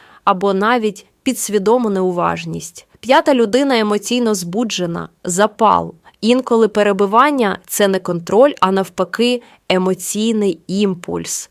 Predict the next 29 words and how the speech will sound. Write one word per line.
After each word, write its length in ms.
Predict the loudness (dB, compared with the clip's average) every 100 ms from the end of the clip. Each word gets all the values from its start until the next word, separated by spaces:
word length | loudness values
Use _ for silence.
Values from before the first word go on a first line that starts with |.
| -6
Людина 440 | 0 2 2 2 0
тебе 240 | 0 -2
слухає 680 | -4 -2 -2 0 0 0 -2
і 80 | -4
всередині 600 | -4 0 2 2 2 0
кричить: 760 | 0 -2 0 2 0 0 -18 _ 2
«О 120 | 2
Боже, 440 | 6 6 6 4
я 160 | 2 0
теж 320 | 2 2 2
так 200 | -2 -4
думаю». 560 | 0 0 2 0 0 -4 0
Або 500 | 2 4 4 4 2 _ -2
«Ні-ні-ні, 400 | 0 2 2 2
не 120 | 0
так». 460 | 2 2 2 -2 _ _ -2
І 120 | -2
все, 600 | 0 -6 0 4 4 2 _ -6
вона 260 | 0 2 2
вже 160 | 4
влізла 420 | 4 2 2 2
в 60 | 2
розмову. 640 | 2 2 2 2 0 -4 -10 -20 -20 -4
Особливо 540 | -2 0 0 2 4 4
це 160 | 4
трапляється, 760 | 2 0 2 4 4 2 0 -2
коли 320 | 2 4 6
обговорюєте 1000 | 4 0 0 0 6 6 8 4 4 -2
щось 580 | -2 0 2 2 0